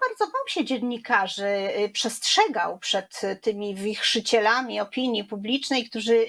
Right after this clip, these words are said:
nie zawsze są obiektywni, prawda? To z podtekstem, e, subiektywni. E, czy myśli pan, że w tych czasach Kościół korzysta na przykład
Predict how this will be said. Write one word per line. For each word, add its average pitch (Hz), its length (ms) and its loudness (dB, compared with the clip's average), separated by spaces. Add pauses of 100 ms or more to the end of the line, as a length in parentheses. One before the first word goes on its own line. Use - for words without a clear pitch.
nie 226 180 0
zawsze 254 520 2
są 226 520 2
obiektywni, 214 680 -2
prawda? 196 460 2
To 226 120 -8
z - 140 -10
podtekstem, - 800 -4 (500)
e, 208 460 4
subiektywni. 202 960 -2 (460)
E, 220 320 4
czy 233 100 -2
myśli 285 260 2
pan, 330 200 4
że 277 140 0
w - 120 -20
tych - 280 0
czasach 254 460 0
Kościół 233 420 0
korzysta 202 720 0
na 202 120 -6
przykład 202 440 0